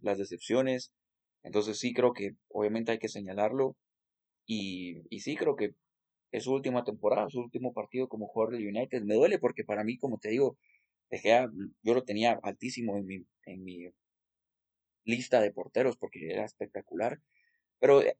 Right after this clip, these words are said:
uno reconoce los cambios, pues, uno reconoce los ciclos y es tiempo de Dean Henderson. Se ganó la titularidad, la verdad, o sea, fue mejor portero, así de sencillo.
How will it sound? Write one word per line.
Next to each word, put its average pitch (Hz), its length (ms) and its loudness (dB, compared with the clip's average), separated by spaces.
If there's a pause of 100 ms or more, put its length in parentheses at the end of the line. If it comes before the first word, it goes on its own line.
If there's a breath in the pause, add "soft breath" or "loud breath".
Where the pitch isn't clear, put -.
uno 170 240 8
reconoce 135 340 2
los 117 140 2
cambios, 127 340 0
pues, 127 360 0
uno 135 200 2
reconoce 110 400 0
los 104 140 -2
ciclos 107 400 -4
y 101 60 -2
es 104 100 -4
tiempo 113 340 -2
de 101 80 -2
Dean 104 160 -6
Henderson. 107 420 -4
Se 104 120 -6
ganó 101 240 0
la 135 220 2
titularidad, 110 540 -4
la 123 100 0
verdad, 117 240 2
o 143 40 -4
sea, 101 140 -14 (920)
fue 107 120 0
mejor 110 260 0
portero, 120 340 4
así 104 200 -2
de 120 100 0
sencillo. 123 420 -4